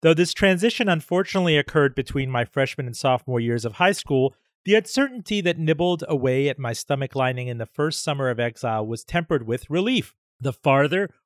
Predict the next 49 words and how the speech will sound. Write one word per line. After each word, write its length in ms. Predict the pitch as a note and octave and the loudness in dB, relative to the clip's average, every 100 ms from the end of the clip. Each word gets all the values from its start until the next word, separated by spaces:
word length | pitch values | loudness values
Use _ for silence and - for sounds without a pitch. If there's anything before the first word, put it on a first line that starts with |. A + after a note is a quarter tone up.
| - | -6
we 140 | G#3 | -4
were 260 | F#3 C3 A#2+ | 0 2 2
from 240 | - E3 | -2 -4
New 80 | D3+ | -2
York, 400 | D3+ A#2+ A2 A#2+ | -2 0 -2 -4
I 80 | G2+ | -8
figured, 460 | - G#2 A2 B2+ - _ - | -6 -8 -6 -8 -10 _ -8
the 80 | C3+ | -2
more 180 | C#3+ D3 | 0 0
difficult 460 | D3+ F#3+ - - | -2 -2 -2 0
it 80 | A2 | -2
would 160 | C3 A#2 | -6 -6
be 140 | C3 | -8
for 120 | - | -6
my 140 | C3 A#2 | -4 -4
father 380 | - A#2+ A#2 | 0 0 0
to 60 | C#3 | -4
feed 260 | - G#2+ G#2+ | -6 -8 -6
his 200 | B2 - | -8 -2
habit. 400 | D3 C#3 G#2+ - _ _ _ - | 0 2 -2 -10 _ _ _ -4
Indeed, 400 | D#3+ D3 G#3+ F3 | -2 -2 -2 2
after 260 | C#3+ D#3+ F3 | 2 2 0
we 140 | E3 | -2
moved, 320 | E3+ F#3+ B2+ | 0 0 0
he 80 | D3 | -4
began 340 | C3+ C#3 F3 | -4 0 0
to 140 | F#3+ F#3 | 0 -4
enjoy 260 | D3 D#3 | 0 2
a 60 | D#3+ | 2
sobriety 580 | - C3 C#3+ D3+ D3+ C3 | 0 0 2 2 2 -2
as 140 | A#2 | -4
fragile 500 | - D#3 D#3+ D#3+ D#3 | 0 2 2 0 -4
and 100 | A#2+ | -4
as 160 | A#2+ - | -8 -10
unfamiliar 680 | - D#3+ D#3+ E3+ C#3+ C#3+ D#3 | -6 -6 -4 -4 -2 0 0
as 120 | B2+ | -2
the 80 | A#2 | -4
suburban 500 | - A#2 C3+ C#3 D3 | -6 -4 -2 -2 -4
silence 540 | - C3 C3 C#3 C#3 - _ _ - | -4 -4 -2 -4 -8 -14 _ _ -6
that 160 | C3+ | -6
now 400 | D3 C#3 A#2+ A#2+ - | -2 -2 0 -2 -4
enveloped 580 | D3 C3+ C3 C#3+ A#2 - | -6 -2 2 2 0 -4
us. 300 | F#2 F#2 - _ _ _ _ - | -12 -12 -16 _ _ _ _ -6
This 220 | E3 - | -4 2
lasted 400 | F#3 G#3+ - E3+ | 4 2 0 -4
until 240 | D#3 E3+ | -2 -2
the 80 | C#3 | -2
following 420 | - D3 D3 C#3 | 2 2 2 0
spring. 460 | B2+ - C3+ A2 G2+ | -6 -4 -4 -4 -6